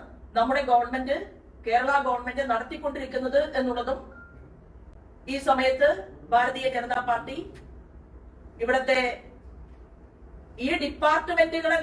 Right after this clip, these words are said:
നോക്കേണ്ട, അത് അതത്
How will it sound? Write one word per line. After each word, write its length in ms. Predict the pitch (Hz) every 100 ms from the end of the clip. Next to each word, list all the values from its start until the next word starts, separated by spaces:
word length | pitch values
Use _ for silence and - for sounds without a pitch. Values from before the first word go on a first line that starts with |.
| 277
നോക്കേണ്ട, 400 | 269 320 285 254 - - - - - - - - - - - - - - - - - 220
അത് 160 | 285 311 320 320 - - - - - - 202
അതത് 280 | 226 285